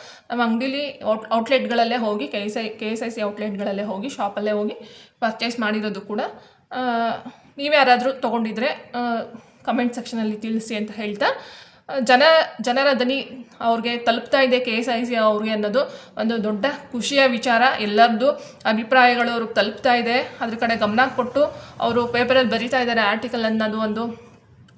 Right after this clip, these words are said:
ಆ, ವಿಚಾರ. ಯಾಕಂದ್ರೆ ಗುಣಮಟ್ಟ, ಈಗ ಲಾಸ್ಟ್ ವೀಕು, ಆ, ನನ್ನ ಫ್ರೆಂಡ್ಸ್ ಹೋಗಿದ್ರು ಸ್ವಲ್ಪ ಜನ ಸ್ಯಾರಿಗಳನ್ನ ತೊಗೊಂಡು ಬರೋಕ್ಕೆ. ಸುಮಾರು ಕಲೆಕ್ಷನ್ಸ್ ಅಂಗಡಿಲಿ ತುಂಬ ಸ್ಟಾಕ್ಸ್ ಇತ್ತಂತೆ, ಎಲ್ಲ ಔಟ್‌ಲೆಟ್‌ಗಳಲ್ಲೂ ತುಂಬ ಸ್ಟಾಕ್ಸ್ ಬಂದಿತ್ತಂತೆ. ಮತ್ತೆ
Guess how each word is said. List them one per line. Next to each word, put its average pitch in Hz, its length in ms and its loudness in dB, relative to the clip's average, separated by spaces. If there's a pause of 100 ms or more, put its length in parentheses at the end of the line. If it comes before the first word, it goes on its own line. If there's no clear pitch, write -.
(180)
ಆ, 226 40 -2 (1080)
ವಿಚಾರ. 247 300 4
ಯಾಕಂದ್ರೆ 240 340 -2
ಗುಣಮಟ್ಟ, 247 360 4 (420)
ಈಗ 214 120 -4
ಲಾಸ್ಟ್ 214 400 2
ವೀಕು, 277 320 0 (680)
ಆ, 226 100 -2
ನನ್ನ 226 240 0 (100)
ಫ್ರೆಂಡ್ಸ್ 233 420 -2
ಹೋಗಿದ್ರು 233 480 0
ಸ್ವಲ್ಪ 214 260 -2
ಜನ 214 200 -2 (520)
ಸ್ಯಾರಿಗಳನ್ನ 240 480 4
ತೊಗೊಂಡು 220 380 0
ಬರೋಕ್ಕೆ. 247 280 0
ಸುಮಾರು 262 420 6
ಕಲೆಕ್ಷನ್ಸ್ 240 440 0
ಅಂಗಡಿಲಿ 233 380 -2
ತುಂಬ 254 200 -2
ಸ್ಟಾಕ್ಸ್ 220 420 -2
ಇತ್ತಂತೆ, 226 340 -2
ಎಲ್ಲ 214 200 0
ಔಟ್‌ಲೆಟ್‌ಗಳಲ್ಲೂ 226 680 2 (460)
ತುಂಬ 247 220 2
ಸ್ಟಾಕ್ಸ್ 233 400 0
ಬಂದಿತ್ತಂತೆ. 226 520 0
ಮತ್ತೆ 302 580 2